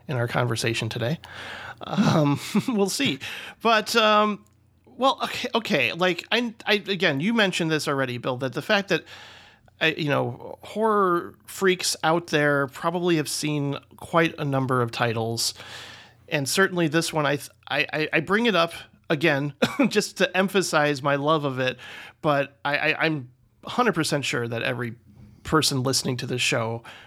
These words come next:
probably has seen it because I've recommended it and have even done an entire episode on the film, and that is Gary Sherman's Dead and Buried.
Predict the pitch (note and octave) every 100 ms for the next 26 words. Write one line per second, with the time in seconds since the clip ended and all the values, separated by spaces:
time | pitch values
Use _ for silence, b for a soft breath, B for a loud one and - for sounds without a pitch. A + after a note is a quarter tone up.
0 | B - C3+ C3 A#2+ - C3+ A2+ A#2+ C3
1 | B2 C3+ A#2+ - B2 B2+ B2 A#2+ A#2 D3+
2 | E3+ D3 C#3+ C#3 C3+ B2+ B2+ B2+ B2+ A#2
3 | A#2+ C#3 B2+ A#2+ - G3+ - B2+ B2 A#2+
4 | A#2+ C3 B2 B2 C3+ D3 - D#3 D3 C#3
5 | D#3 C#3 B2+ B2+ C3 B2+ B2 A2+ C#3 G3
6 | A#3